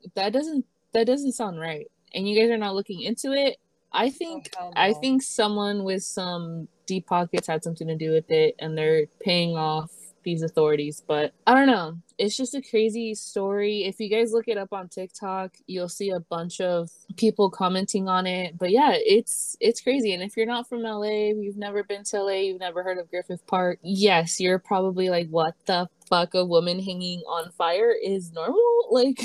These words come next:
Speaker 1: <laughs> yes, <laughs> it's Griffith Park.
Speaker 2: That's fucking insane. You should start a rally.
Speaker 1: You know what my nephew was saying, like, "What can we do?"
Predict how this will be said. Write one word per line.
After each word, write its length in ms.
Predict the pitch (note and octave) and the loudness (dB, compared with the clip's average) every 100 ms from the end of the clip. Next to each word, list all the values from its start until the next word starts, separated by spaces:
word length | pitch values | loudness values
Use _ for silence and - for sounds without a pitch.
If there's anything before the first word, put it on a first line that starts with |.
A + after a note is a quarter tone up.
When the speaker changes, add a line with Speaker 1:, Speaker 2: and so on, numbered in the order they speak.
| A#3+ A3+ | -6 -8
Speaker 1:
<laughs> 180 | _ | _
yes, 260 | E3+ - - - - - _ _ | -12 -10 -12 -16 -16 -16 _ _
<laughs> 420 | _ _ _ _ F3+ | _ _ _ _ -12
it's 160 | F3 | -10
Griffith 300 | F3 E3 E3 | -10 -8 -12
Park. 380 | - - _ - _ _ _ F3 | -12 -18 _ -20 _ _ _ -20
Speaker 2:
That's 120 | - | -20
fucking 320 | _ F3+ E3+ | _ -18 -18
insane. 600 | D#3 D#3 - - - - _ _ | -20 -20 -20 -20 -20 -20 _ _
You 120 | G#3+ | -12
should 200 | D4+ C4 | -10 -12
start 240 | - B3 | -6 -4
a 40 | G#3+ | -4
rally. 460 | D#3 D3+ D3+ D3 _ _ _ - | -4 -6 -8 -10 _ _ _ 4
Speaker 1:
You 80 | |
know 100 | G#3 | 6
what 120 | A#3 A#3+ | 6 4
my 120 | G#3 | 0
nephew 340 | F3+ F#3+ A3+ | -4 -2 0
was 140 | G#3 - | 0 0
saying, 420 | F3 F3 E3+ D#3+ | -4 -4 -6 -6
like, 180 | D#3+ D#3 | -8 -4
"What 160 | E3 | -6
can 100 | - | -4
we 140 | F#3+ F3 | -8 -6
do?" 280 | D#3 E3 | -2 -2